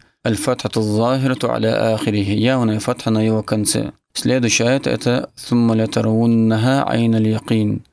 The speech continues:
Потом вы непременно увидите его видением убеждённости. ثم это حرف عطف، союз, союзная частица. مبني على الفتح, с неизменяемым окончанием, с фатхой на конце. И'раб ля таравунна мы уже провели в предыдущем аяте.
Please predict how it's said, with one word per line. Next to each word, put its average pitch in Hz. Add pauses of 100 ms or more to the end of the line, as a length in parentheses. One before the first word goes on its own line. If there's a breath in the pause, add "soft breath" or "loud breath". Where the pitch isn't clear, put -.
(140)
Потом 135
вы 113
непременно 113
увидите 113
его 110
видением 117
убеждённости. 110 (280)
ثم 143
это 135
حرف 123
عطف، 117
союз, 113
союзная 117
частица. 110
مبني 113
على 117
الفتح, 113
с 110
неизменяемым 113
окончанием, 120
с -
фатхой 120
на 110
конце. - (520)
И'раб 117
ля 113
таравунна 117
мы 113
уже 113
провели 117
в 101
предыдущем 110
аяте. 107